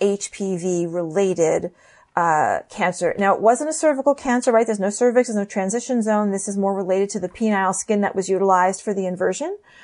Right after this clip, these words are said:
Um, so just to reinforce that point, that to keep in mind the cancer risk is associated,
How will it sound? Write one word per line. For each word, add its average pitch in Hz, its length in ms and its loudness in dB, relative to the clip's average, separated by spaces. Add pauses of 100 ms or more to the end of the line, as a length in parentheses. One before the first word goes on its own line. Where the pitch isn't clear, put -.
(320)
Um, 180 360 2 (720)
so 247 280 4 (100)
just 262 220 0
to 277 80 2
reinforce 240 580 4
that - 240 4
point, 185 400 -2
that - 460 2
to - 80 -8
keep 285 280 -2
in 240 140 4
mind 190 340 2 (160)
the 143 80 -4
cancer 180 380 -6
risk 170 260 -4
is 175 120 -10
associated, - 680 -6